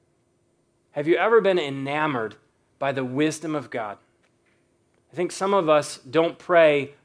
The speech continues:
"God, how wise you are," because we look at our lives and it looks like chaos and confusion. So clearly, because I have chaos and confusion, God's lacking in wisdom. But for Paul, as he closes, "To the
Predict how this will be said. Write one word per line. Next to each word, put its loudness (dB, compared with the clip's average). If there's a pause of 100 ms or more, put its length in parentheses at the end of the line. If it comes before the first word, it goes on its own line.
(140)
"God, -6
how -2
wise 0
you -4
are," 2
because -8
we -8
look -2
at -2
our 0
lives -2 (320)
and -6
it -8
looks -8 (140)
like -4
chaos -4
and -16
confusion. -10 (480)
So -8
clearly, 6
because -4
I -2
have 0
chaos -2
and -14
confusion, -6 (720)
God's 0
lacking 0
in -8
wisdom. -8 (960)
But -2
for -8
Paul, 2
as 0
he -6
closes, -2 (480)
"To 0
the 2